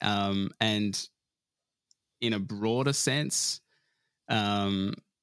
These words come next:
the, the podcast that we create has certainly been, uh, i-, it's amazing how many, um, conversations with, I feel like my network of, um, queer Christian friends, pastors, leaders has just opened up in the most beautiful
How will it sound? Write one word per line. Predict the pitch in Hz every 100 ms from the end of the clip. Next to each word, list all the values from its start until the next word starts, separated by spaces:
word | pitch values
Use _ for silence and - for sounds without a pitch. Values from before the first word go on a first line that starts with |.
| -
the, | 110 107 101 101 95
the | 98 101 95 -
podcast | - 120 - 110 98 -
that |
we | 95
create | 107 104 98 92 92
has | - 98
certainly | - 92 - 98 95
been, | 90 92 92 92 92 -
uh, | 95 92 92 - - _ _
i-, | 107 -
it's | 104 98
amazing | 95 95 98 92 92
how | - 92 92
many, | 92 92 90 92 - _
um, | 101 92 90 90 90
conversations | - - 104 90 - 92 95 - 92 92 87 -
with, | 92 - - -
I | -
feel | - 120
like | 110 101
my | 101 95
network | 104 110 - 98 95 - -
of, | 95 90 - - _ _ _ _ -
um, | 98 92 92 -
queer | - 113 110
Christian | - 110 - 104 95
friends, | - 104 101 98 92
pastors, | - 101 110 110 - 101 95
leaders | 98 104 104 98 90 - -
has | - 101
just | - -
opened | 104 101 98
up | 98 92
in | 87
the | 92
most | 95 -
beautiful | 107 95 - -